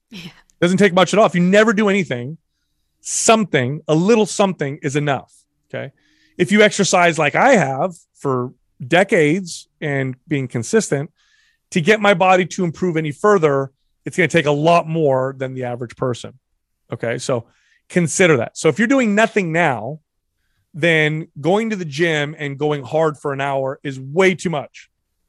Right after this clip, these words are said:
Speaker 2: way too much. Literally, you could do two rounds of ten body weight squats if you never do that, and that'll be enough to get stronger. Now, as you progress, that's gonna have to change.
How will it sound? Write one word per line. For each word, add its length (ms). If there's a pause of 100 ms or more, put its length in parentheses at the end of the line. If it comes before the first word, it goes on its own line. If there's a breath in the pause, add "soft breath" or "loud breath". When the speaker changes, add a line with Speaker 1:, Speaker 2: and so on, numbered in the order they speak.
(160)
Speaker 2:
way 320
too 160
much. 340 (320)
Literally, 500
you 200
could 200
do 500 (720)
two 240
rounds 460
of 140
ten 240
body 260
weight 220
squats 600
if 140
you 80
never 300
do 200
that, 280 (300)
and 160
that'll 180
be 120
enough 360
to 80
get 140
stronger. 440 (600)
Now, 200
as 300
you 80
progress, 760 (500)
that's 220
gonna 180
have 180
to 80
change. 600